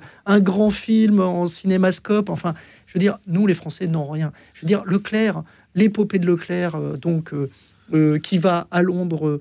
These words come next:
en bicyclette. Il change douze fois de bicyclette, je crois, de mémoire, euh, pour rejoindre De Gaulle, euh, à Londres.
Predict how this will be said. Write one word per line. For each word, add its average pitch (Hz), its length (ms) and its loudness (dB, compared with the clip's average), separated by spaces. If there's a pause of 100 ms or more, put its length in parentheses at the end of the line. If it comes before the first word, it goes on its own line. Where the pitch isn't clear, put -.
(140)
en 190 140 2
bicyclette. 202 580 -2
Il 220 60 -8
change 196 220 0
douze 220 180 -2
fois - 200 -2
de 185 60 0
bicyclette, 180 460 -6
je 160 80 -6
crois, 160 200 -4
de 160 100 2
mémoire, 170 520 0
euh, 147 60 -2
pour 170 300 -6
rejoindre 208 380 2
De 185 80 2
Gaulle, 180 320 2
euh, 151 340 0
à 170 80 -2
Londres. 226 380 2